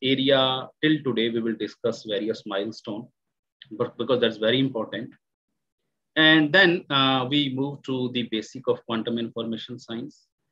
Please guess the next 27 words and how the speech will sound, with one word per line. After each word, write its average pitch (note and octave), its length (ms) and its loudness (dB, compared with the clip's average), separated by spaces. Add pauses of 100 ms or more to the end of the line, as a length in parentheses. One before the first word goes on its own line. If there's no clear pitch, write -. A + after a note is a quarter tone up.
(140)
in B2+ 160 0
which B2+ 180 -6
we A#2+ 420 -4
discuss A2 380 -4
the G#2+ 160 -10
basic G2+ 300 -10 (100)
of, G2+ 300 -4 (180)
uh, F#2+ 480 -6 (460)
the F#2+ 280 -14
quantum G2+ 300 -8
computers, G#2 640 -12 (320)
what A#2 240 -2
are G#2+ 180 -2
the G#2+ 160 -6 (300)
various, G2+ 460 -6 (140)
uh, F#2+ 280 -16 (400)
components A2 640 -4 (340)
of - 120 -18
a - 40 -12
quantum G2+ 320 -8
computer, B2 580 -6
uh, A2+ 140 -6
how, C3+ 440 0
uh, A2 100 -4
physics C3 420 -8
is G#2+ 160 -6
helping. F#2 320 -14